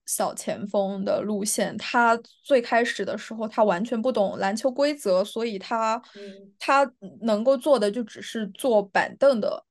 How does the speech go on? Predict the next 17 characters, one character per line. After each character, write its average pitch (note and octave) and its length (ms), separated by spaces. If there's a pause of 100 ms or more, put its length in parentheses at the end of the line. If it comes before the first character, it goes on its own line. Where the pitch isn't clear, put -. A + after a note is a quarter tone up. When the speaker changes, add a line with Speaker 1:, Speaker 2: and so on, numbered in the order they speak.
Speaker 1:
球 F#3 280
员。 F#2+ 340 (300)
Speaker 2:
嗯。 G3 160
Speaker 1:
然 G#3 160
后 B3 220
在 A3 480 (100)
关 C#4 300
键 B3+ 240
时 G#3+ 220
刻 G#3 260
可-， - 200 (120)
需 - 180
要 A#3 160
他 A3 160
的 G3+ 240
一 G#3+ 80
些 G#3 380